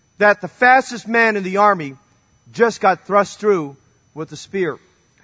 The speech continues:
On one hand, someone could say he did not heed the warnings and ran full speed to his death. May I say tonight, don't let disobedience place you on the receiving end of a spear.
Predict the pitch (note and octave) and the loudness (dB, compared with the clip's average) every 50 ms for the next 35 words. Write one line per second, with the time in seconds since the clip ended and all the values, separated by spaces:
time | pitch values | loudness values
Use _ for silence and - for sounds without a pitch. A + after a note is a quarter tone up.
0 | _ _ _ _ - A#3+ B3 A#3+ A3+ A#3 D4+ F4 F#4 F4 D4+ B3+ A3 G#3 G3+ G3 | _ _ _ _ 0 2 2 2 2 2 4 4 4 4 4 2 4 4 4 2
1 | G3+ G#3+ G#3 F#3+ _ _ _ _ _ - - - D4 D#4 E4+ E4+ D#4+ C#4+ G#3 B3+ | 2 -2 -6 -16 _ _ _ _ _ -18 -8 0 4 4 4 4 2 -2 -2 -4
2 | A3+ - - - A#3 A3 A3 G#3+ G#3+ G3+ - _ _ _ - G#3 A3+ F3+ D#3 A#3+ | -6 -6 -2 -2 0 2 4 4 2 2 -2 _ _ _ -10 -8 -8 -6 -6 -8
3 | C#4 B3 D#4+ D4+ D4+ C#4 A3+ B3+ C#4 C4+ F3+ A3 A3+ G3+ G3 A#3+ C4 C#4 C4+ B3 | -4 2 4 4 6 4 2 -2 -6 -6 -2 -4 -4 -2 0 4 4 6 6 4
4 | A3 G3+ G3+ G3 - - _ - F#3+ G3+ G3+ G3+ A3+ A#3 A3+ F3+ - - - C4+ | 2 0 -2 -6 -12 -18 _ -6 -6 -4 -2 0 2 2 0 0 -4 -8 -4 -4
5 | C#4 C4+ A3 - - C4 C4 B3 A3 G#3 G3+ F3 _ _ _ _ _ - A3 A3 | -2 -4 -4 -8 -10 -6 -4 -2 -2 -2 -4 -6 _ _ _ _ _ -10 -8 -6
6 | G#3+ F#3+ C#3+ F#3 A3 A3 G3 E3 C#3 _ _ _ _ _ _ - A3+ A#3+ A#3 - | -6 -6 0 2 4 4 4 2 0 _ _ _ _ _ _ -2 2 2 2 2
7 | - C#4+ D4 D4+ - - A#3+ A#3+ A#3+ B3 B3+ C4+ C4 _ _ _ _ _ _ _ | 0 -6 -6 -6 -6 -6 0 2 4 4 4 2 0 _ _ _ _ _ _ _
8 | _ _ _ - C4+ C#4+ D4 C#4 B3 B3 A#3 F3 - B3 B3+ - - A#3+ F3+ F3 | _ _ _ 2 4 4 4 4 4 0 0 0 -2 -8 -8 -6 -6 -8 -6 -6
9 | A#3 A#3+ A#3+ A#3 A#3 A3+ - - - _ _ _ _ - B3 B3+ B3+ A#3+ - - | -6 -4 -2 -2 -2 -2 -4 -6 -20 _ _ _ _ -2 2 2 2 2 -2 -6
10 | B3+ C4 B3+ A#3+ A3 F#3+ F#3+ G3 F#3 F#3 F3+ F#3 - - - A#3 A#3 G#3 G#3+ G#3 | -6 -6 -4 -4 -2 -2 -2 -2 -2 -4 -6 -6 -8 -8 -8 -8 -8 -6 -8 -8
11 | G3 - A3 G#3+ G3+ F#3 E3 D3+ C#3+ - F3 E3 D3 D#3+ - - - D#3+ G3 F#3 | -8 -4 0 0 0 0 -2 -4 -8 -8 -8 -8 -8 -10 -14 -14 -4 0 0 0
12 | E3 C#3 A#2 | 0 -2 -8